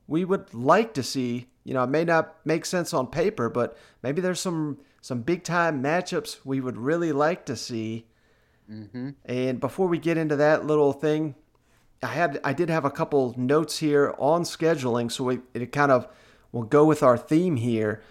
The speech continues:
Speaker 1: But if you didn't, if you missed the news here, you know, Mississippi junior college football, that's such a big deal in that state. And there was, um, some talk that there was gonna be no junior college football this year. Well,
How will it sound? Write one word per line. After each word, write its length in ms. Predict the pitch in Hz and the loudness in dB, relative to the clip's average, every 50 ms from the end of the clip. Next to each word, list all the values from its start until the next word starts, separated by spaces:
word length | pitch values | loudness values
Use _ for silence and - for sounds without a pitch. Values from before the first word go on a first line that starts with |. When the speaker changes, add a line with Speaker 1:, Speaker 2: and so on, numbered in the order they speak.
| - _ _ _ - | -20 _ _ _ 0
Speaker 1:
But 380 | - 120 117 113 113 - - _ _ _ _ _ _ _ - | 4 4 4 4 2 -2 -16 _ _ _ _ _ _ _ -4
if 160 | 131 123 - | -4 -2 -2
you 80 | 123 117 | -2 0
didn't, 540 | 117 160 170 143 139 143 139 131 120 - - - | 2 2 2 4 4 2 2 2 2 -2 -4 -2
if 180 | 139 139 - 147 | -2 0 2 4
you 60 | 135 | 4
missed 260 | 143 170 175 - - | 4 4 2 2 2
the 100 | 143 127 | 2 4
news 360 | 131 147 175 196 202 - - | 4 4 4 4 4 2 0
here, 340 | - 123 113 110 107 107 - - _ _ - | 2 2 2 2 2 0 -4 -18 _ _ -6
you 80 | - 131 | -2 0
know, 80 | 131 120 | 2 2
Mississippi 720 | 123 135 170 165 - - 139 - - 170 160 - 160 135 | 4 4 2 2 0 -2 -2 0 0 0 0 0 0 -2
junior 380 | 117 107 120 139 151 156 151 143 | -2 0 0 0 2 2 0 -2
college 400 | - 147 147 147 143 143 135 - | 0 2 4 4 4 4 2 -2
football, 360 | - 160 151 - - 143 139 | -4 -6 -4 2 4 4 4
that's 220 | 139 147 147 - - | 4 4 2 0 -2
such 220 | 170 147 - - | -4 -4 -2 -4
a 40 | 123 | -2
big 280 | 107 143 143 135 123 | 2 2 0 2 2
deal 260 | 139 135 139 139 135 131 | 2 2 4 4 4 2
in 80 | 123 | 2
that 240 | 120 127 131 - - | 2 2 0 0 -2
state. 500 | - - - 123 120 123 127 - - - _ _ _ _ _ _ _ _ _ _ _ _ - | -6 -4 -2 0 0 0 0 -4 -6 -12 _ _ _ _ _ _ _ _ _ _ _ _ -6
And 160 | - 120 123 | -4 -2 0
there 140 | 131 135 131 123 | 2 2 2 2
was, 380 | 120 127 120 113 110 - - | 2 2 2 2 0 -2 -2
um, 340 | 131 120 117 117 117 113 113 | 0 0 2 2 0 -2 -2
some 200 | - - 165 139 123 | -2 0 0 0 0
talk 380 | - - 147 160 175 175 170 - | 0 2 2 2 2 2 -2 -6
that 100 | 117 - | -6 -6
there 80 | 131 | -6
was 120 | 120 127 117 | -4 -4 -4
gonna 160 | - 135 127 | -4 -4 -2
be 140 | 113 117 117 | -2 -2 -2
no 320 | 113 113 120 131 151 165 160 | 0 0 2 2 2 0 0
junior 360 | 123 123 139 151 151 147 127 | -2 -4 -4 -2 -2 -2 -4
college 400 | - 147 147 143 139 127 117 - | -2 0 0 0 0 0 -4 -8
football 400 | - 170 170 - - 120 107 107 | -8 -10 -6 0 0 2 2 2
this 200 | 113 110 - - | 0 -4 -4 -6
year. 320 | 110 110 110 110 113 113 - _ _ _ _ _ _ _ _ _ _ _ _ _ - | -4 -4 -2 -4 -4 -6 -10 _ _ _ _ _ _ _ _ _ _ _ _ _ -4
Well, 440 | 117 123 120 120 120 120 104 - | 0 2 4 4 4 2 0 -8